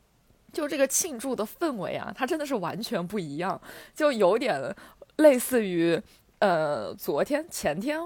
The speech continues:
皇马拿了欧冠，然后大家都说，哎，那压力球，压力来到了皇马球迷这边，因为你看我，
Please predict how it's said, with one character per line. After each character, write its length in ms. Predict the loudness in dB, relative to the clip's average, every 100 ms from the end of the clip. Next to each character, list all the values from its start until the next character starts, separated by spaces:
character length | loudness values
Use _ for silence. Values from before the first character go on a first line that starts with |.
| -8
皇 260 | 2 2
马 140 | 2 -6
拿 180 | -6 -4
了 100 | -2
欧 220 | 0 2
冠， 380 | 2 2 0 -4 -18 -6
然 100 | -6 0
后 680 | 4 6 4 2 -2 -6 -14 _
大 80 | 0
家 260 | 2 2 2
都 160 | 2
说， 200 | 2 2
哎， 360 | 2 2 0 -2
那 140 | -2 -2
压 220 | 0 0
力 100 | -4
球， 180 | -8 -12 _ _
压 280 | -2 2 2
力 220 | 2 0
来 200 | 0 -2
到 140 | 0 0
了 80 |
皇 240 | 2 2 0
马 140 | -2
球 180 | -6 -6
迷 160 | -6 -4
这 220 | -4 -2
边， 360 | -4 -4 -4 -6 -18 -20 -14
因 160 | -4 0
为 80 | 0
你 100 | -2
看 300 | -2 -2
我， 80 | 0